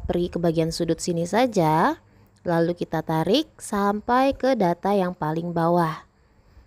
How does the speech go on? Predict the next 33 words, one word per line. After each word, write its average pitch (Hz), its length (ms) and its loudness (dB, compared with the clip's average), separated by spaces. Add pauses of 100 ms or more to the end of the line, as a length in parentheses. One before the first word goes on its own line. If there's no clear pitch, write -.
(120)
Nah, 156 320 0
ini 156 240 0
dia 165 160 2
teman-teman 330 480 2
bisa 277 240 4
lihat 285 320 4
langsung 262 400 2
berubah 220 400 4
semuanya 208 480 0
menjadi 190 720 0
huruf 180 400 2
besar 208 320 2
ya. 175 400 0 (400)
Walaupun 208 400 2
di 226 80 2
sini 226 400 2
nanti 208 400 2
punya 214 320 0
teman-teman 202 400 0
datanya 185 480 2
namanya 180 400 2
berbeda-beda, 202 1040 4
nggak 180 160 0 (100)
ada 165 140 0
angkanya, 220 480 0
tetap 226 240 -2
bisa 208 320 0
ya 196 160 2
teman-teman 170 560 -2 (480)
lakukan 185 480 2
hal 170 160 2
seperti 165 480 -4
ini. 190 320 -4